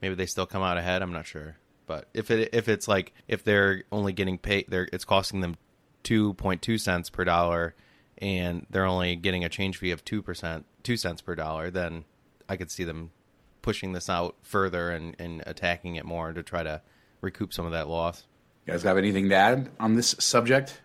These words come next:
Speaker 2: I mean, I
Speaker 1: No.
Speaker 2: know we've talked, how many times in the last year have we talked about Amex and rat, you know? The re-, <laughs> the rewards abuse team.
Speaker 1: Amex is not to be trifled with.
Speaker 2: Yeah, definitely. I mean, I think that's a, a theme. One of the themes of this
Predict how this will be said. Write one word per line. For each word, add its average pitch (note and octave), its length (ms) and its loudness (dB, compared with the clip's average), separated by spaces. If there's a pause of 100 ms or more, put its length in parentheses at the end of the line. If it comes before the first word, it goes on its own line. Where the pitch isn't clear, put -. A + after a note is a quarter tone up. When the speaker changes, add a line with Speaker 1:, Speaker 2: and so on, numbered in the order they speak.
Speaker 2:
I G#2 40 -10
mean, A2 120 0
I A2 40 4
Speaker 1:
No. A2+ 80 6
Speaker 2:
know B2+ 60 6
we've A#2 180 2
talked, A#2+ 240 4
how - 80 0
many E3+ 160 4
times C3+ 300 4
in A#2 60 4
the G#2 60 2
last G#2 280 4
year G2+ 80 2
have F#2+ 80 -2
we G2 80 0
talked G#2 260 -2
about F2 240 -6
Amex G2 380 -4
and F#2 120 -6
rat, F2+ 360 -2
you F#2 100 -12
know? F#2 200 -12 (540)
The F2+ 120 -4
re-, - 360 -2 (140)
<laughs> - 320 -8
the G2 80 -8
rewards G2 460 0
abuse F2+ 400 -10
team. F2 200 -10 (140)
Speaker 1:
Amex C3 340 2
is A2+ 120 2
not A2+ 220 6
to - 40 -12
be G#2+ 100 2
trifled G2+ 460 2
with. F#2 340 0 (600)
Speaker 2:
Yeah, E2 200 0
definitely. A2 400 6
I G2+ 60 6
mean, G#2+ 140 8
I G#2 100 8
think A#2+ 220 2
that's A2 180 6
a, G#2 80 2 (220)
a G2+ 80 0
theme. A2+ 320 6
One A2+ 140 8
of A2+ 100 6
the G2+ 60 -2
themes G#2+ 320 4
of F2 120 0
this F#2+ 180 -2